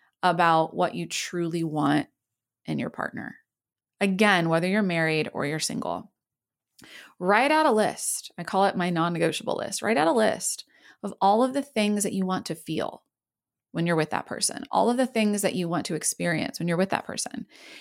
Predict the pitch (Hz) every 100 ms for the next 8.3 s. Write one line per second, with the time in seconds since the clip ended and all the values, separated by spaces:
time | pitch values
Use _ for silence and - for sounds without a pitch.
0 | - 202 196 196 - 202 214 220 202 175
1 | 175 247 370 - - _ - - 233 262
2 | 294 196 180 247 - - - _ _ 190
3 | 190 190 196 185 196 202 220 320 - -
4 | _ - _ 220 233 220 - 208 240 247
5 | 285 269 202 190 196 - 220 196 226 -
6 | 190 - - 90 - - 185 226 226 220
7 | 214 185 185 196 - 226 254 269 233 269
8 | - -